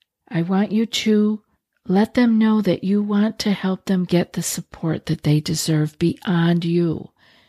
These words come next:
Meaning, maybe they need to see a therapist. Maybe they need to listen to the show. Maybe they need to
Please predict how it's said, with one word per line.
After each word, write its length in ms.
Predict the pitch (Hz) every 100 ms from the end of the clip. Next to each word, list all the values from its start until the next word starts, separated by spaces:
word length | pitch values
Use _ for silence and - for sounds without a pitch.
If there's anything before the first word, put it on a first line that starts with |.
| _
Meaning, 460 | 180 214 175 143 - _ - - _
maybe 300 | 147 143 165
they 340 | 175 180 185 - _ _ _ _
need 300 | 170 170 165
to 100 | 185
see 220 | - 180
a 60 | 175
therapist. 680 | - 190 196 - 160 147 -
Maybe 280 | 156 165 170
they 200 | 170 170
need 240 | 170 170
to 100 | 180
listen 320 | 180 175 196 180
to 140 | 190
the 100 | 185
show. 480 | - - 196 180 147 - - -
Maybe 260 | 160 160
they 200 | 175 180
need 280 | 175 170 165
to 380 | - 175 170 170